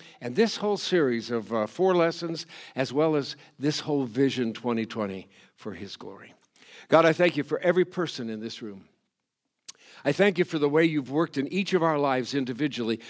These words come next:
to bring us here this morning. It's such a miracle of how your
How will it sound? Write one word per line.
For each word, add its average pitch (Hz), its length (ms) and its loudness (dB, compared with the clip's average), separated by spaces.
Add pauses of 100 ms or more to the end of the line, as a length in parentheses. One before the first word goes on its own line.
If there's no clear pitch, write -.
(160)
to - 100 0
bring 202 320 4
us 190 140 -4
here 208 180 0
this 160 260 -4
morning. 113 440 -6 (840)
It's - 140 -6
such - 300 2
a - 20 2
miracle 147 640 4
of 110 120 -4
how 143 200 0
your 135 320 2